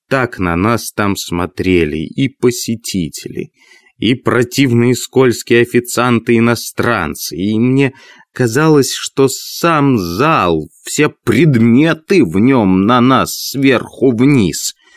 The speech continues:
потому что мы не так воспитаны и выросли не там, где надо. Тут как-то мне попалась статья о школьном обучении, о разных там классах.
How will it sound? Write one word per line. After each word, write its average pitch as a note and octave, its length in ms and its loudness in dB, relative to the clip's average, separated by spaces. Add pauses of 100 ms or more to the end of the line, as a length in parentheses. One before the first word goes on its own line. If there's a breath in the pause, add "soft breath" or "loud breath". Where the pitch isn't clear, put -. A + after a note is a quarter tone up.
(420 soft breath)
потому A#2 300 2
что - 180 -2
мы A#2+ 180 4
не C#3 140 4
так C3+ 280 -2
воспитаны F#2 1000 -2
и E2+ 200 -4
выросли F2 720 0
не E2 160 0
там, E2 400 -2
где D#2+ 240 -2
надо. D#2+ 480 -4 (1400)
Тут G2 180 0
как-то G#2 320 -2
мне F#2+ 160 2
попалась F2+ 520 0
статья G2+ 640 -2
о E2 40 -4
школьном E2 480 -2
обучении, E2+ 680 0
о D2+ 100 -2
разных D#2+ 380 -4
там D#2+ 200 -4
классах. A2 640 -4